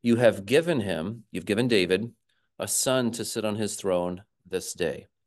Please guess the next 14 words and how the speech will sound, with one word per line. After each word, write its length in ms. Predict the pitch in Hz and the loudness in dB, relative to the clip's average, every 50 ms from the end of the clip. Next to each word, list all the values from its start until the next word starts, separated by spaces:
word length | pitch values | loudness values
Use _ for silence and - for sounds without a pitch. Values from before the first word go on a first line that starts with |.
| _ _ _ - | _ _ _ -4
Okay, 140 | - 110 110 | -2 -2 0
so 180 | 110 - 85 82 | 0 -2 -4 -4
God 540 | 82 82 - - 107 101 104 110 123 127 | -6 -6 0 4 6 6 8 6 6 4
is 140 | 139 131 123 | 2 0 0
the 100 | 131 127 | 0 2
one 280 | 117 110 110 110 110 110 | 2 4 4 4 4 2
who 200 | 110 113 101 90 | 2 -2 -2 -4
gave 680 | 104 - 117 110 107 104 101 98 95 98 - - - _ _ _ | -4 -2 0 0 2 2 0 0 -2 -4 -10 -18 -20 _ _ _
David 480 | - 101 98 98 90 92 95 87 - - - | -4 -2 -2 -2 -2 -4 -4 -6 -6 -8 -12
a 80 | 95 85 | -10 -6
godly 380 | 85 92 87 85 80 - 73 | -4 -2 -2 -2 -4 -6 -6
son. 340 | - - - 80 60 52 - _ _ _ _ _ | -8 -6 -6 -6 -8 -10 -12 _ _ _ _ _
Verse 160 | - 87 - | -8 -6 0
seven, 340 | - 90 92 107 123 135 131 | 2 2 2 2 0 -2 -4